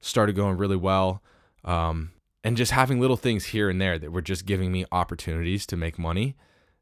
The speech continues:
that weren't there before, right?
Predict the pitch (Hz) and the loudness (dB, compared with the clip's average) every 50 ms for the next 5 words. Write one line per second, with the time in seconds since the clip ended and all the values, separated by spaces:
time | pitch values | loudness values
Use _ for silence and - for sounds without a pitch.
0 | _ - - 117 104 101 104 101 92 - 90 87 85 73 73 - - 78 - - | _ -2 0 0 0 2 0 -2 -2 -2 -4 -4 -4 -4 -6 -10 -10 -10 -10 -12
1 | - _ _ _ _ _ _ _ _ _ _ _ _ _ _ _ _ _ _ - | -18 _ _ _ _ _ _ _ _ _ _ _ _ _ _ _ _ _ _ -6
2 | 85 87 92 98 101 - | 0 2 2 2 2 -2